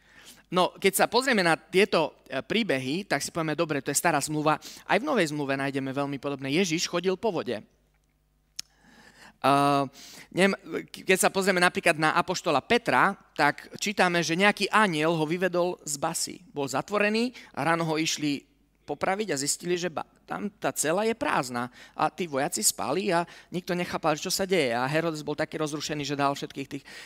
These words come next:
ľudí tam stiať, lebo proste mali strážiť a spali a nikto nechápe, ako sa dostal cez všetky tie dvere a, a tak ďalej von. Ďalej, keby si pozrieme ďalej, tak môžeme vidieť u Petra aj to, že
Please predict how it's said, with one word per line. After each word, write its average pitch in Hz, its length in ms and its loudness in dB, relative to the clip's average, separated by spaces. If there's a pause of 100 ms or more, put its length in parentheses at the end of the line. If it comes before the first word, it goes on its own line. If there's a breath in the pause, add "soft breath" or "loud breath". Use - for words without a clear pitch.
ľudí 151 240 -2
tam 131 160 -2
stiať, 170 400 2
lebo 143 160 2
proste 147 560 -4 (600 loud breath)
mali 165 240 4
strážiť 175 480 4
a 110 80 -2
spali 175 400 4
a - 80 -4
nikto 180 240 -4
nechápe, 170 400 -2
ako 151 240 -2
sa 139 80 -10
dostal 147 320 -6
cez 143 140 -10
všetky 147 260 -8
tie 143 160 -8
dvere 139 480 -2
a, 127 400 -8
a - 160 -20
tak 131 160 -8
ďalej 135 240 -2
von. 151 240 -2 (240 loud breath)
Ďalej, 180 400 6 (320 loud breath)
keby 185 160 4
si - 160 2
pozrieme 190 320 4
ďalej, 180 240 6
tak 175 160 2
môžeme 175 240 0
vidieť 175 240 2
u 180 80 0
Petra 170 320 4
aj 165 80 4
to, 185 160 0
že 165 240 2